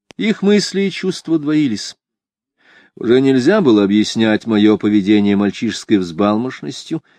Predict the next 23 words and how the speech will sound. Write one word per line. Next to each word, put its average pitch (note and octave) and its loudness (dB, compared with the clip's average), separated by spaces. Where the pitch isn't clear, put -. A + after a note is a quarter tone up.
как G#2 0
в F#2 -6
дни A#2+ 0
моей G2 0
николаевской G2+ -2
жизни C3+ -2
в - -16
саду F#2 -2
у F2+ -4
Швиговского. F2+ -8
Я G#2+ 0
был F3 4
редактором G#2 -2
газет, D#3 -4
председателем G#2 -2
совета, C#3+ -2
имел G2+ 2
имя F3+ 2
как - -10
писатель, B2 -10
старикам A2+ 0
импонировало G#2 -2
это. G2+ -10